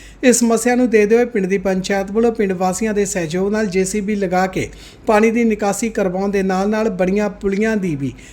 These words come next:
ਨਿਕਾਸੀ ਕਰਵਾਈ ਗਈ। ਇਸ ਮੌਕੇ ਗੱਲਬਾਤ ਕਰਦਿਆਂ ਪਿੰਡ ਵਾਸੀਆਂ ਨੇ ਦੱਸਿਆ ਕਿ ਪਿਛਲੇ ਤਿੰਨ ਦਿਨਾਂ ਤੋਂ ਹੋ ਰਹੀ ਬਾਰਿਸ਼ ਕਾਰਨ ਸਾਰਾ ਪਾਣੀ ਖੇਤਾਂ ਵਿੱਚ ਜਮ੍ਹਾਂ ਹੋ ਗਿਆ ਸੀ, ਜਿਸ ਦੇ ਚੱਲਦਿਆਂ ਹੀ ਉਹਨਾਂ ਵੱਲੋਂ ਜੇ ਸੀ ਬੀ ਮੰਗਵਾ ਕੇ ਨਿਕਾਸੀ ਕਰਵਾਈ ਗਈ ਹੈ ਤੇ ਨਾਲ ਹੀ ਪੁਲੀਆਂ ਦੇ ਪਾਣੀ ਦੀ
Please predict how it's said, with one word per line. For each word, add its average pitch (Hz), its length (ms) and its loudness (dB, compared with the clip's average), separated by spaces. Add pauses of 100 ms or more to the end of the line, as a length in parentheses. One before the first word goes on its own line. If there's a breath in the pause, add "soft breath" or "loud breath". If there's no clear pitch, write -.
(160 loud breath)
ਨਿਕਾਸੀ 214 440 2
ਕਰਵਾਈ 156 380 -2
ਗਈ। 170 320 2 (340 loud breath)
ਇਸ 226 160 0
ਮੌਕੇ 214 240 0
ਗੱਲਬਾਤ 208 380 0
ਕਰਦਿਆਂ 220 300 -2
ਪਿੰਡ 220 180 -2
ਵਾਸੀਆਂ 196 400 -2
ਨੇ 190 60 -2
ਦੱਸਿਆ 190 260 -4
ਕਿ 220 100 -2
ਪਿਛਲੇ 208 380 -2
ਤਿੰਨ 196 240 -2
ਦਿਨਾਂ 202 220 -2
ਤੋਂ 226 160 2
ਹੋ 196 180 0
ਰਹੀ 208 140 4
ਬਾਰਿਸ਼ 180 420 -4
ਕਾਰਨ 226 300 -2
ਸਾਰਾ 196 280 -2
ਪਾਣੀ 190 320 -2 (360 loud breath)
ਖੇਤਾਂ 226 340 4
ਵਿੱਚ 226 200 -4
ਜਮ੍ਹਾਂ 202 320 0
ਹੋ 165 120 -2
ਗਿਆ 160 180 -4
ਸੀ, 196 240 0
ਜਿਸ 180 240 0
ਦੇ 196 140 2
ਚੱਲਦਿਆਂ 202 420 0
ਹੀ 240 160 4
ਉਹਨਾਂ 220 300 -2
ਵੱਲੋਂ 214 240 4
ਜੇ 190 200 0
ਸੀ 196 120 -4
ਬੀ 214 160 -2
ਮੰਗਵਾ 185 480 0
ਕੇ 180 220 -2 (380 loud breath)
ਨਿਕਾਸੀ 220 440 2
ਕਰਵਾਈ 196 340 -2
ਗਈ 156 300 0
ਹੈ 208 120 4
ਤੇ 196 160 -2
ਨਾਲ 202 260 0
ਹੀ 233 120 2
ਪੁਲੀਆਂ 214 440 -2
ਦੇ 202 100 2
ਪਾਣੀ 202 360 -2
ਦੀ 185 200 -4